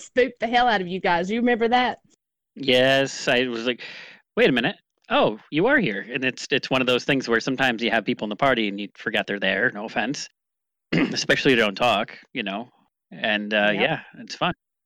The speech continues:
Speaker 2: Um, but yeah, it was cool. You, uh, you hopped into that. We did some strikes. I think that all kinda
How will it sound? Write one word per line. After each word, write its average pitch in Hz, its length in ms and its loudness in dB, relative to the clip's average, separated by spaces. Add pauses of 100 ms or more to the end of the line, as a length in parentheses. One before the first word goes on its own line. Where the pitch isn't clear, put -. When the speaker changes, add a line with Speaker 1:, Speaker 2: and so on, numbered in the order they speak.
(400)
Speaker 2:
Um, 120 460 0
but 139 100 2
yeah, 147 140 4
it - 80 0
was 147 140 -2
cool. 202 200 2
You, 147 300 2
uh, 143 400 2
you 131 160 -4
hopped 123 260 0
into 135 140 -2
that. 139 400 2
We 123 100 -4
did 120 160 0
some 117 160 -8
strikes. - 800 -2
I 110 80 -10
think 117 180 -8
that 117 240 2
all 117 440 0
kinda 117 540 0